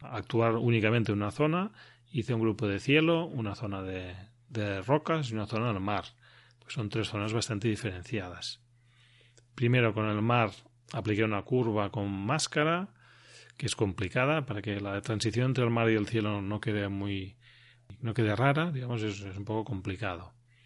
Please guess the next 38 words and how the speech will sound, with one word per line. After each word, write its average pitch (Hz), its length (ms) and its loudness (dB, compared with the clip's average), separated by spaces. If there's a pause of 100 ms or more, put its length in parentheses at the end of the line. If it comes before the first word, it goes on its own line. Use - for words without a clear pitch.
(360)
En 120 160 -2
el 110 160 0
cielo 113 600 4
apliqué 113 280 0
una 113 140 2
curva 107 240 2
con 98 140 0
máscara 135 800 2
para 101 240 -2
aumentar 98 360 -2
el 101 80 -2
contraste, 135 800 -2 (460)
para 95 180 -6
oscurecer 95 480 -4
el 92 100 -4
fondo 139 420 2
y 123 60 2
hacer 101 160 -2
un 101 80 -4
poco 101 160 -2
más 98 160 -2
brillante 98 640 -4 (220)
las 95 140 -10
estrellas 120 360 -2
y 98 40 -8
la 95 60 -6
Vía 98 140 -4
Láctea. 143 500 -2 (600)
Subí 120 260 0
la 127 120 4
saturación, 120 640 2
que 120 120 -2
estaba 107 300 -4
un 101 340 -6 (280)
poquito 110 800 -4
apagado, 127 500 -2
los 127 160 -2
colores. 151 640 0